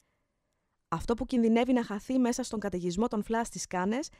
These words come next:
είναι ότι μόνο τέσσερις από τις είκοσι δύο ταινίες του διαγωνιστικού τμήματος σκηνοθετήθηκαν από γυναίκες.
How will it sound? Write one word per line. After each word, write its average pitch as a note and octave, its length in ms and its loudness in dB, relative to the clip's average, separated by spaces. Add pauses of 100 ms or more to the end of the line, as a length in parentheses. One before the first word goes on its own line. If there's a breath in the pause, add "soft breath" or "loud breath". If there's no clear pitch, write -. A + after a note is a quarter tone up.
(260 soft breath)
είναι E4 180 6
ότι E4+ 160 2
μόνο E4 220 6
τέσσερις C#4+ 460 -2
από F3+ 160 -6
τις F3 120 -14
είκοσι F#3 280 -8
δύο G#3 280 -2
ταινίες F#3+ 400 -2
του G#3+ 100 -8
διαγωνιστικού E3+ 560 -4
τμήματος G3+ 520 -2 (260 soft breath)
σκηνοθετήθηκαν A#3+ 760 0
από G3 140 -2
γυναίκες. F3 680 -2